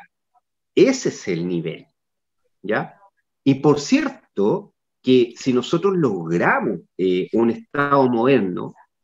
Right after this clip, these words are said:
que te aseguro que eso no pasa en, en, en muchos lados de, de, de Estado moderno,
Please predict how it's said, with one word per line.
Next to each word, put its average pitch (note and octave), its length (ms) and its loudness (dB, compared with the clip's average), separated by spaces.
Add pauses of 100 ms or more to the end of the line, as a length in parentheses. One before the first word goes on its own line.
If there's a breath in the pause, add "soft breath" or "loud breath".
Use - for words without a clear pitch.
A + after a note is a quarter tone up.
(240)
que A#2 100 0
te - 80 0
aseguro F3+ 380 2
que C3 80 0
eso D#3+ 140 -8
no G3 80 -4
pasa A#2 200 -8
en, G2+ 180 -6
en, G#2 120 -4
en G2+ 180 -6
muchos G#2+ 280 -4
lados G#2 200 0
de, G2 160 -6
de, F2+ 160 -10
de F2+ 120 -16
Estado G#2+ 240 -2
moderno, A#2+ 360 -4